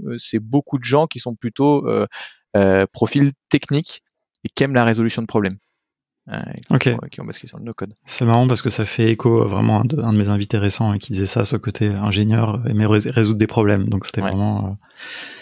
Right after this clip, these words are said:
Speaker 2: euh, euh, ok, bah, écoute, c'est hyper intéressant. Est-ce que tu peux, euh, du coup, nous, nous,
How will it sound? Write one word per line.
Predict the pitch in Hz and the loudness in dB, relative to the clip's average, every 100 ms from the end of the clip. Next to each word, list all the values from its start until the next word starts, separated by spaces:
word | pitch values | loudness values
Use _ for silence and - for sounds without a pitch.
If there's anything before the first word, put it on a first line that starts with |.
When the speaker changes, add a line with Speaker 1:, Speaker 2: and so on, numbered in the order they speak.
| - - | -8 0
Speaker 2:
euh, | |
euh, | 101 104 104 127 | 2 4 4 2
ok, | 135 131 139 | 2 2 2
bah, | 104 | 0
écoute, | - 135 | 0 -4
c'est | 123 | -2
hyper | 123 127 | 2 2
intéressant. | 123 123 120 147 170 - - - | 2 0 2 0 -2 -8 -20 -6
Est-ce | 123 | 0
que | 156 | 0
tu | - | 0
peux, | 156 143 120 113 110 | 2 4 6 4 2
euh, | |
du | 107 113 | 0 0
coup, | 151 | 2
nous, | 127 123 117 123 | 4 4 2 4
nous, | 120 | 2